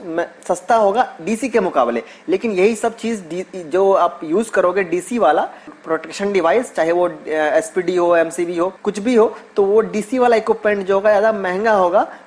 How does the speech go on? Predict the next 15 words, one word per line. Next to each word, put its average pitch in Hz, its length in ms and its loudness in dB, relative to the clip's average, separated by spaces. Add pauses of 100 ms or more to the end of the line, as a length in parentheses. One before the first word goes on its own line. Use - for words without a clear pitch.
(280)
एसी 247 280 2
के 233 120 0
मुकाबले, 120 520 0 (560)
क्योंकि 190 200 -2
इसमें 220 160 0
protection 214 540 -2
जो 214 120 4
है 233 120 4
वो 196 220 2
ज़्यादा 196 280 2 (220)
टफ 202 240 0
है 135 220 2 (100)
इस 202 140 0
वजह 127 260 2
से। 120 220 -4